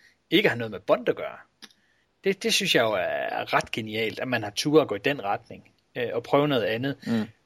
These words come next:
Speaker 1: Fordi det her, det er sgu meget demonic. Man har ingen anelse om, hvor det går hen af her. Har han tænkt sig at afsløre hele listen, så alle de her agenter måske bliver slået ihjel? Jeg, jeg, jeg, jeg ved, jeg ved sgu ikke rigtigt her. Jeg, jeg synes, det er lidt et problem, at alle de her ting bliver ved med at dukke.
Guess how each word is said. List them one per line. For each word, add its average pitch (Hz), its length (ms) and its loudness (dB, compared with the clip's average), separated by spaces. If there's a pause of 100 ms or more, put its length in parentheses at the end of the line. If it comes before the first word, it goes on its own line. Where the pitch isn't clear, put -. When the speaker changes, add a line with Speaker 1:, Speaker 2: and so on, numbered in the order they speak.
(120)
Speaker 1:
Fordi 120 200 -2
det 151 160 2
her, 160 80 4
det 190 140 2
er 170 40 4
sgu 156 180 2
meget 160 280 4
demonic. 143 440 2
Man 143 120 0
har 156 80 2
ingen 202 160 4
anelse 214 260 2
om, 175 60 2
hvor 151 80 -2
det 143 80 -6
går 143 100 0
hen 190 160 4
af 127 120 -4
her. 156 200 0 (300)
Har 139 100 2
han 127 60 0
tænkt 202 180 -2
sig 135 100 -4
at 131 60 0
afsløre 185 280 -4
hele 196 280 -4
listen, 165 320 -2
så 135 100 -4
alle 151 140 0
de - 80 -8
her 151 80 -4
agenter 180 300 -2
måske 117 440 -8
bliver - 160 -8
slået 117 260 0
ihjel? 127 260 -2 (520)
Jeg, - 140 -8
jeg, 160 200 0
jeg, 170 160 4
jeg 180 240 6
ved, 190 140 2 (120)
jeg 165 120 0
ved 180 100 2
sgu - 180 -4
ikke 151 220 -2
rigtigt 135 320 0
her. 131 260 4 (180)
Jeg, - 140 -2
jeg 151 120 0
synes, - 220 0
det 143 200 4
er 127 40 4
lidt 170 320 4
et 120 100 -12
problem, 120 580 -2
at 113 140 -6
alle 131 180 -2
de 156 60 -2
her 127 80 2
ting 151 220 -4
bliver 117 120 -4
ved 139 80 -2
med 147 100 2
at 117 160 -2
dukke. 117 200 -6